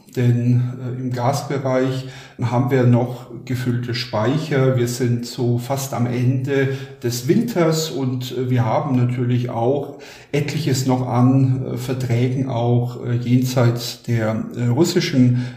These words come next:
Pipelines und des russischen L N Gs. Äh, und, äh, wir haben eben auch, äh, mehr Verträge jetzt schon eingegangen mit Flüssiggas. Also in der kurzen Frist würde wahrscheinlich gar nicht viel passieren. Aber der nächste Winter, ich glaub, das ist eben das Kritische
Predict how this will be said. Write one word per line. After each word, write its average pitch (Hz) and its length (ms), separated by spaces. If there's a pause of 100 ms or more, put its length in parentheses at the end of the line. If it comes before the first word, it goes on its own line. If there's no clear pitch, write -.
Pipelines 156 680
und 120 160
des 120 220
russischen - 340
L 131 160
N 123 140
Gs. 123 500 (300)
Äh, 123 160
und, 139 480
äh, 127 180
wir 127 140
haben 127 200
eben 123 240
auch, 113 540
äh, 123 160
mehr 123 300
Verträge 120 580
jetzt 123 200
schon 135 100
eingegangen 135 840 (260)
mit 165 160
Flüssiggas. 127 760
Also 175 160
in 196 60
der 175 100
kurzen - 300
Frist 196 320 (280)
würde 165 360 (240)
wahrscheinlich 123 720
gar 120 200
nicht 135 200
viel 127 140
passieren. 120 440
Aber 127 340 (220)
der 127 80
nächste 123 420
Winter, 165 360
ich 120 160
glaub, 120 180
das 117 220
ist 120 160
eben 117 280
das - 360
Kritische 120 240